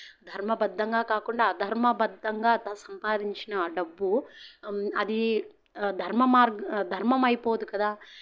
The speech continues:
పాపం పుణ్యం అయిపోదు కదా అని చెప్పేసి ఈయన చెప్తున్నాడనమాట. అలా పాపపు సొమ్ముని నేనేం ఆశించడం లేదు. ఇక్కడ అక్రమ సంపాదనతో దాన ధర్మాలు చేసిన దేవుడు మెచ్చడు.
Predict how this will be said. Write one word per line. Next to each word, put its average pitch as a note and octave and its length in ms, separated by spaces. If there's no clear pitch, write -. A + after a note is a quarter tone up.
పాపం A#3+ 320
పుణ్యం A#3 460
అయిపోదు A3+ 420
కదా G3 440
అని G#3 180
చెప్పేసి G3 580
ఈయన G3 200
చెప్తున్నాడనమాట. F3 920
అలా G3 260
పాపపు B3+ 400
సొమ్ముని A#3 720
నేనేం G#3+ 400
ఆశించడం G3+ 680
లేదు. F#3+ 440
ఇక్కడ G3 220
అక్రమ D4+ 440
సంపాదనతో B3+ 960
దాన A#3+ 340
ధర్మాలు A#3 540
చేసిన A3 680
దేవుడు G#3 420
మెచ్చడు. F#3 720